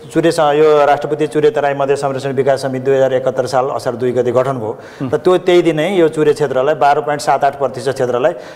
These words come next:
Speaker 1: चुरे क्षेत्र भनेर घोषणा, हाम्रो वातावरण संरक्षण ऐन अन्तर्गत यो संरक्षित क्षेत्र घोषणा भएको छ।
Speaker 2: हुँ।
Speaker 1: त्यहाँभित्र उद्योग धन्दाहरू वातावरणीय हानि नोक्सानी हुने गरी गर्न पाइन्न, स्ट्रिक्टली रोकेको छ।
Speaker 2: अँ।
Speaker 1: त्यो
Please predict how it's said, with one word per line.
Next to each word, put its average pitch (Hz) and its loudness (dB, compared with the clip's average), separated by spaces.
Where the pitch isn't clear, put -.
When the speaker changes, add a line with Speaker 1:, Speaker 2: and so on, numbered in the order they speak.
Speaker 1:
चुरे 151 4
क्षेत्र 147 0
भनेर 123 -2
घोषणा, 120 -2
हाम्रो 123 0
वातावरण 131 0
संरक्षण 123 -4
ऐन 123 -4
अन्तर्गत 117 -4
यो 139 2
संरक्षित 139 0
क्षेत्र 120 -6
घोषणा 151 2
भएको 110 -4
छ। - -12
Speaker 2:
हुँ। 151 -2
Speaker 1:
त्यहाँभित्र 135 2
उद्योग 165 0
धन्दाहरू 127 0
वातावरणीय 139 0
हानि 123 -4
नोक्सानी 131 -2
हुने 117 -6
गरी 127 -2
गर्न 127 0
पाइन्न, 127 -4
स्ट्रिक्टली 139 -6
रोकेको 139 2
छ। 107 -8
Speaker 2:
अँ। 127 0
Speaker 1:
त्यो 156 -2